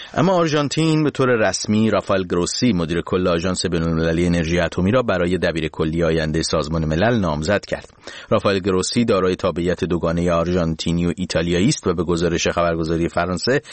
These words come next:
ایتالیا هم از نامزدی او پشتیبانی کرده است. فرایند انتخاب دبیر کل جدید سازمان ملل از سه‌شنبه، چهارم آذر، به طور رسمی آغاز شد. از صد و نود و سه کشور عضو این سازمان خواسته شده،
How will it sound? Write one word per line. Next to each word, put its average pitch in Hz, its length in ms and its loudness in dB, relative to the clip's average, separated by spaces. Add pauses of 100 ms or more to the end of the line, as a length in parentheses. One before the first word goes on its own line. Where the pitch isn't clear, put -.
(220)
ایتالیا 131 440 2
هم 139 140 0
از 95 160 -2
نامزدی 80 420 -2
او 90 180 -4
پشتیبانی 95 540 0
کرده 69 320 -4
است. - 200 -10 (280)
فرایند 107 460 2
انتخاب 92 500 0
دبیر 82 300 0
کل 85 300 0
جدید 78 360 -2
سازمان 80 460 0
ملل 95 280 2
از 95 140 -2
سه‌شنبه، 78 500 -4
چهارم 80 440 0
آذر، 92 340 0 (280)
به 98 80 -2
طور 85 340 0
رسمی 87 260 -4
آغاز 87 400 0
شد. 165 280 0 (240)
از 101 120 -2
صد 104 260 -2
و - 60 0
نود 85 260 0
و 87 40 -2
سه - 180 -2
کشور 90 420 -2
عضو 85 300 0
این 82 120 0
سازمان 85 440 -2
خواسته 85 360 -2
شده، 170 280 0